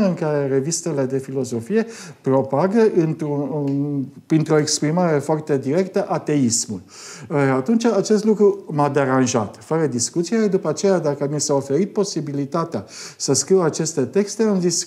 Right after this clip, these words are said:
Cum pot eu, cu, uh, prin generația mea, uh, prin, uh, ceea ce am știut mai de demult, pentru generațiile care sunt mai tinere, să încerc să nu intru și eu în acest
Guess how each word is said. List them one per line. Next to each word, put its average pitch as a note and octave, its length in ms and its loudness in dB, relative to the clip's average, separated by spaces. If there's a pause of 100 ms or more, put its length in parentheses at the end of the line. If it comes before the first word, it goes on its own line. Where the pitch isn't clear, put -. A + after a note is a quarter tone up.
Cum B3+ 400 4
pot G#3 280 2 (100)
eu, B2 300 -2 (1500)
cu, F3 100 -6
uh, D#3+ 540 2 (520)
prin D#3 180 -2
generația D#3+ 640 0
mea, C#3 240 0 (280)
uh, C#3 240 2
prin, C#3 240 2
uh, C3+ 220 2
ceea E3+ 240 0
ce E3 140 -4
am D3 140 2
știut D#3+ 280 0
mai D#3 140 0
de D3 120 2
demult, D3 460 2 (440)
pentru D3+ 340 2
generațiile D#3 640 0
care C#3+ 220 0
sunt E3 220 -4
mai C#3 180 2
tinere, B2 460 0 (240)
să G3 460 2
încerc G3 520 4
să G3+ 200 0
nu A#3 500 6
intru G#3+ 380 4
și - 240 -2
eu F#3+ 360 6
în E3 160 2
acest F3 560 0